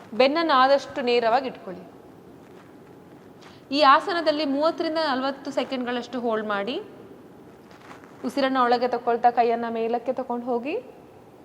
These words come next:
ಉಸಿರನ್ನ ಬಿಡ್ತಾ ನಿಧಾನವಾಗಿ ಕೈಯನ್ನ ಕೆಳಗೆ ಬಿಡಿ. ನಮ್ಮ ನಾಲ್ಕನೇ ಆಸನ ವಿಪರೀತ ಕರ್ಣಿ. ಸಾಧಾರಣವಾಗಿ ಇದನ್ನ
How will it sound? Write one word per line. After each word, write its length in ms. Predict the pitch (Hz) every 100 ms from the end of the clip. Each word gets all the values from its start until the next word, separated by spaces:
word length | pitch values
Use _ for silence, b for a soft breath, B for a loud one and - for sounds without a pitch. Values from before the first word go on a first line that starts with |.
| - - - - - 359
ಉಸಿರನ್ನ 300 | 415 381 339 285
ಬಿಡ್ತಾ 260 | 294 302 339 294
ನಿಧಾನವಾಗಿ 500 | 254 262 277 269 254 247
ಕೈಯನ್ನ 220 | 233 262 359
ಕೆಳಗೆ 300 | 240 175 185
ಬಿಡಿ. 140 | - - - - - - - - B B B B -
ನಮ್ಮ 140 | 262 262 254
ನಾಲ್ಕನೇ 340 | 262 359 392 392 285
ಆಸನ 240 | 277 269 269
ವಿಪರೀತ 360 | 240 262 254 254 247
ಕರ್ಣಿ. 300 | 240 240 262 359 -
ಸಾಧಾರಣವಾಗಿ 720 | - 269 311 415 370 302 254 247
ಇದನ್ನ 240 | 247 247